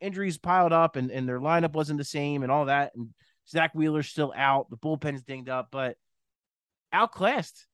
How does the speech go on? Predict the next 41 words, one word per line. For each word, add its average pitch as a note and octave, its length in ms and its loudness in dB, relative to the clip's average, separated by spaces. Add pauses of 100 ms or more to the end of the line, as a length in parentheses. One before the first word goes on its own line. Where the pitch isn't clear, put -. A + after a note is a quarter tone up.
(100)
Uh, C#3+ 180 -6
uh, D#3 120 2
that's F3 260 -4
simple G#3 280 0
as E3+ 100 2
that. A#3+ 240 4
And F3+ 120 2
if D3+ 140 -2
they, G#3 440 -2 (120)
if D#3+ 140 -4
they're G#3 240 2
in F#3+ 200 -2
the, F3+ 60 -4
this, D#3+ 260 -10
you F3+ 100 0
know, D#3 60 0
this, D3 200 -4 (140)
this, C#3+ 280 -12 (100)
the C#3+ 80 -8
scenario F#3 460 2
they're E3+ 120 -2
in F3 200 -4
right D#3+ 220 0
now, A2+ 360 0 (400)
um, A#2 420 4
where C3+ 140 -4
we C3+ 120 -2
look D#3+ 140 0
at F3 60 -4
the D3+ 80 0
wild D3+ 300 6
card C#3+ 260 0
standings, C3 560 -4 (300)
uh, A#2 180 0
they B2+ 360 -4 (140)
are, B2+ 280 -2 (320)
it's C3+ 320 -4
two G3+ 180 2
and G3+ 80 4
a F3+ 60 4
half F3+ 240 2